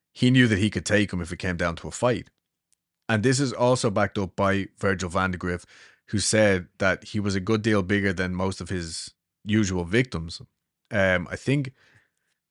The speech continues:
his, Herb's typical victims were between, like, five eight and five eleven, but Tony was actually, like, six five. Like, he, he's a big dude.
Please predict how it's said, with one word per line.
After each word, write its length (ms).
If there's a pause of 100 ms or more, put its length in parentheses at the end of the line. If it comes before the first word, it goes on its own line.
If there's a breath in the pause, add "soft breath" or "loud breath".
(340)
his, 340 (380)
Herb's 280
typical 300
victims 420
were 140
between, 320
like, 160
five 320
eight 180
and 80
five 240
eleven, 400 (380)
but 200
Tony 320
was 140
actually, 300
like, 120
six 300
five. 460
Like, 120
he, 160
he's 180
a 60
big 260
dude. 260